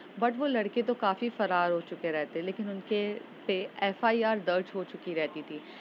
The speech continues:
लेकिन वो एफ़आईआर पे सही तरीके से कार्रवाई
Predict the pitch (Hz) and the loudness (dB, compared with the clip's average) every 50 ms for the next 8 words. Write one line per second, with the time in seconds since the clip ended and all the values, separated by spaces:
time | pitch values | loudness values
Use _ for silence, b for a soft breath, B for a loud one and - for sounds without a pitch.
0 | B B B - - 185 190 226 247 269 - - 294 262 247 254 269 - - 202 | B B B -10 -6 2 4 6 6 6 4 2 2 2 2 2 0 2 2 2
1 | 202 202 196 - 254 233 240 247 247 247 226 220 220 214 214 - 226 233 226 - | 2 2 2 4 4 6 6 6 6 4 4 4 4 2 0 -2 -2 -2 -2 -2
2 | - - - 269 277 240 269 240 226 226 226 - 233 - 247 233 - 220 196 185 | -2 0 2 2 2 2 2 2 2 2 0 -2 -2 0 -2 0 2 4 4 4
3 | 180 185 190 202 | 4 2 0 0